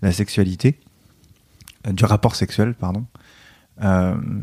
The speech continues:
il y a, il y a vraiment de ça, c'est-à-dire qu'on peut vraiment, euh, entre guillemets, euh, faire des parallèles entre comment on peut, euh, donner du plaisir à un sexe de femme et comment on donne du plaisir à un sexe d'homme.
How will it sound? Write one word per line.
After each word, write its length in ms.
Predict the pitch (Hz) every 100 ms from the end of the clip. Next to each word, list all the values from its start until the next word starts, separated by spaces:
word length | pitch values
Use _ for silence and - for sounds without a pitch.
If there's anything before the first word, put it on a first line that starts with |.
| 90 104 - _ _ _ _ - -
il 60 | 117
y 60 |
a, 80 | 110
il 80 | 107
y 80 | 95
a 80 | 92
vraiment 420 | 98 110 117 120
de 140 | 110
ça, 220 | 107 117
c'est-à-dire 460 | 113 101 98 95 104
qu'on 320 | 110 80 98
peut 120 | 90
vraiment, 680 | 98 92 101 101 107 110 110
euh, 220 | 92 92 87 - - - - - - - - -
entre 260 | - - 104
guillemets, 440 | 92 95 101 104 87
euh, 260 | 87 85 85 85 - _ _ - - - - _ 113
faire 240 | 101 113 107
des 100 | 95
parallèles 400 | 104 95 101 110
entre 200 | 98 101
comment 340 | - 104 110
on 80 | 104
peut, 280 | - 101 107
euh, 300 | 92 90 87
donner 240 | 87 98 95
du 120 | 92
plaisir 500 | 95 95 98 104 95
à 420 | 90 87 87 87
un 40 |
sexe 260 | 85 107 -
de 80 | 95
femme 260 | - 110 107
et 40 |
comment 240 | - 98 98
on 60 |
donne 160 | 95 95
du 80 | 90
plaisir 340 | 90 90 98
à 40 | 90
un 40 |
sexe 240 | - 90 90
d'homme. 260 | 120 123